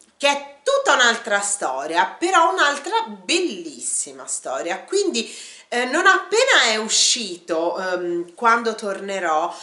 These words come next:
l'ho subito comprato, devo dire con un grande entusiasmo. L'ho già letto, mm, da, sì, da un paio di settimane, non avevo ancora trovato il tempo di registrare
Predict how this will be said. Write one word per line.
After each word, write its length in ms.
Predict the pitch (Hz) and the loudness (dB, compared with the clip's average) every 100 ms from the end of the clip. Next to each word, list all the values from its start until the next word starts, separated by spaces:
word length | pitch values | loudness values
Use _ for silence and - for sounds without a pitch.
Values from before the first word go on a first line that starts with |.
| - - | -18 -4
l'ho 220 | 277 480 | 0 2
subito 640 | - - 214 196 214 254 | 4 2 -2 -8 -4 -6
comprato, 960 | 254 180 160 - 123 117 131 - 151 151 | -6 -8 -10 -10 -8 -8 -12 -10 -10 -8
devo 240 | 185 202 | -6 -6
dire 260 | 214 269 330 | -6 -4 -6
con 160 | 220 190 | -4 -8
un 160 | 180 | -6
grande 400 | 185 175 180 185 | -2 0 0 -2
entusiasmo. 1040 | 175 175 - 180 165 127 120 143 147 160 156 - - - | -6 -6 -10 -12 -8 -6 -6 -8 -10 -10 -10 -12 -16 -8
L'ho 320 | 285 370 403 | 0 2 2
già 180 | 233 349 440 | 2 2 2
letto, 640 | 339 190 196 - 349 302 - | 2 0 -2 -6 -2 -2 -2
mm, 340 | 202 196 180 156 - _ _ _ _ - | -8 -10 -10 -12 -16 _ _ _ _ -20
da, 600 | - 190 208 196 185 175 - | -20 -4 2 4 4 0 -4
sì, 200 | - 269 | -8 0
da 140 | 208 | 0
un 140 | 240 - | 0 0
paio 260 | 277 277 | -2 -2
di 120 | 269 | -6
settimane, 720 | 262 247 226 247 214 160 170 190 | -6 -6 -6 -6 -2 0 -2 -4
non 200 | 214 226 | -4 -2
avevo 260 | 233 269 | 2 2
ancora 440 | 254 240 262 240 233 | 0 -2 -2 0 0
trovato 500 | 233 226 220 233 233 | 0 2 4 4 2
il 140 | 220 | -4
tempo 400 | - 220 220 233 | -2 -2 -2 -6
di 140 | 214 208 | -6 -4
registrare 840 | 208 208 202 - 208 196 208 208 | -4 -4 -10 -6 0 0 0 -4